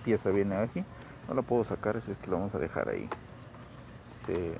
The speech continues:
ahorita se los muestro en la otra caja. Pero vean esta belleza. Vean esta belleza. Esta es una combi de los Twinkies.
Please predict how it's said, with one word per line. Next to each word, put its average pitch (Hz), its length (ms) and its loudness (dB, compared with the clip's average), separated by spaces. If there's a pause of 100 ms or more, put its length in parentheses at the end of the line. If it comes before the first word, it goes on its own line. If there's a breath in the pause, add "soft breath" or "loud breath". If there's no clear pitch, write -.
(300)
ahorita 113 260 4
se 113 120 0
los 98 100 6
muestro 107 300 2
en 101 60 4
la 101 40 6
otra 92 160 0
caja. 143 340 4 (2000 loud breath)
Pero 110 160 2
vean 139 200 4
esta 151 280 2
belleza. 98 560 2 (640)
Vean 113 280 2
esta - 300 -4
belleza. 95 560 -2 (1040 loud breath)
Esta - 120 -12
es - 80 -8
una 117 180 4
combi 110 560 2 (420)
de 214 80 2
los - 240 -2 (120)
Twinkies. 127 680 2